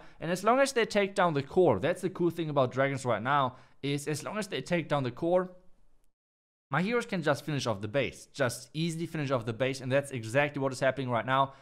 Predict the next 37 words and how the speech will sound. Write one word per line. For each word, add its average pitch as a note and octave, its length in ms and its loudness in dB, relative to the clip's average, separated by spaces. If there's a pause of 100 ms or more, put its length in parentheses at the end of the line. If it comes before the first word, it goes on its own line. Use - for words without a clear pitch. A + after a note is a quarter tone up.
(120)
The C3 80 -2
warden F#3+ 240 4
is G3 120 -6
helping, E3+ 440 2
the C#3 80 2
royal D#3+ 200 6
champion E3 200 -4
ability D3+ 400 -2
should F3+ 420 -2
finish D#3 300 -6
off C#3+ 200 4 (260)
even C3+ 240 -2
more C#3 340 4
buildings. A#2+ 520 0 (280)
And - 140 -6
from F3 200 0
this A3+ 180 4
point G3+ 240 4
on, F3+ 340 8
my E3 180 2
heroes G3+ 360 2
can F3 200 -2
reach F3 260 0
everything F3 400 0
on D#3+ 80 -2
the C#3+ 60 -2
back D3 260 2
end. C#3+ 100 -2
I C#3+ 100 -2
even F3 220 -2
brought D#3 280 4
the D#3 60 -2
wall D3 200 8
break D3+ 260 2
to C3+ 100 0
get D3+ 380 0
the, C#3 220 0